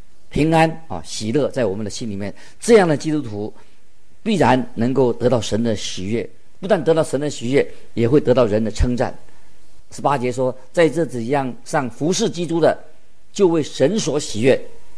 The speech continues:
又为人所称许的。”这就是这段经文的意思。人为人所称许的意思，并不是说，啊，因为你是基督徒，就得到别人对你的喝彩或者赞美。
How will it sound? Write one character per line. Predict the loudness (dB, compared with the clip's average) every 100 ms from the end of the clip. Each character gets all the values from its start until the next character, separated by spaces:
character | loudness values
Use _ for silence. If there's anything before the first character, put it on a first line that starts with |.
| -4
又 | 4 6
为 | 8
人 | 10 8 8 2
所 | 2 2
称 | 2 2
许 | 2 0 0
的。” | -2 -2 -4 0
这 | 0 2
就 | 2
是 | 2
这 | 2
段 | 2 4
经 | 2 2
文 | 2
的 | 2
意 | 0
思。 | 0 -2 -2 -6 -8 -10 -10
人 | -4 2
为 | 4
人 | 4 0
所 | -2
称 | 0 -2
许 | -2 -4
的 | -4 -6 -10 -12 -14 -14 -14 -6
意 | -2 -2
思， | 0
并 | 2 2
不 | 2
是 |
说， | 6 6 6
啊， | 2 2
因 | 2
为 | 2
你 | 2 0
是 | -2 -4 -4
基 | 0
督 | 2
徒， | 2 2 2 0 -4 -10 -12 -12 -10 -4
就 | -2
得 | 0 4
到 | 4
别 | 4
人 | 2 2
对 | 0
你 | 0
的 | -2
喝 | 6 6
彩 | 6 -2
或 | 0 0
者 |
赞 | 4 4
美。 | 4 0